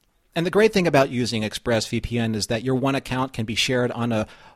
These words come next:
multitude of all of your different devices, from your phone to your desktop computer to your pads, if you're using pads, if you're that kind of a person, pad or multiple pads, much like the Deep Space Nine universe.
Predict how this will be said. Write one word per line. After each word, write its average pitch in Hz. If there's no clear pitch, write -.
multitude 120
of 104
all 135
of 123
your 123
different 110
devices, 101
from 101
your 90
phone 135
to 120
your 101
desktop 127
computer 120
to 120
your 110
pads, 127
if 135
you're 127
using 120
pads, 120
if 117
you're 127
that 123
kind 123
of 113
a 110
person, 135
pad 127
or 127
multiple 117
pads, 120
much 117
like 123
the 113
Deep 110
Space 110
Nine 113
universe. 135